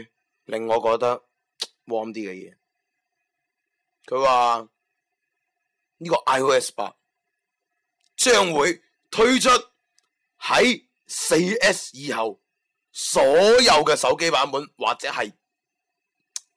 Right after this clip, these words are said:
平板電腦版本。好啦，呢一句話嘅時候，我相信所有嘅果粉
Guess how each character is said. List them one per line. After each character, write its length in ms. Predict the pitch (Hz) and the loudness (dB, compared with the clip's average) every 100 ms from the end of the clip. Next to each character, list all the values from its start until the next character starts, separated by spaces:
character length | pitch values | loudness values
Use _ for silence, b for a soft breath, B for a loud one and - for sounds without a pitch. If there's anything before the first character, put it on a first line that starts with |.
| _ | _
平 200 | 107 104 | -20 -10
板 220 | 110 139 | -6 -6
電 100 | 117 | -8
腦 140 | 104 | -10
版 180 | 104 101 | -10 -12
本。 160 | 98 95 _ _ _ _ _ _ _ _ _ _ _ _ _ _ | -18 -20 _ _ _ _ _ _ _ _ _ _ _ _ _ _
好 180 | _ 95 | _ -12
啦， 400 | 98 90 82 - _ _ _ _ _ _ _ _ _ _ _ | -10 -12 -14 -20 _ _ _ _ _ _ _ _ _ _ _
呢 100 | - | -4
一 160 | 160 160 | 0 0
句 360 | - 131 127 | 0 -2 2
話 180 | 120 110 | 0 0
嘅 100 | 117 | -2
時 240 | 120 98 98 | -4 -6 -10
候， 60 | |
我 180 | 98 113 | -8 -6
相 200 | 127 147 | -2 -4
信 160 | 143 127 | -4 -8
所 300 | 113 - 113 | -8 -4 0
有 400 | 127 151 165 147 123 | 2 4 4 4 4
嘅 180 | 120 123 | 2 0
果 220 | 120 117 | 2 2
粉 300 | 139 117 127 | 2 -2 -6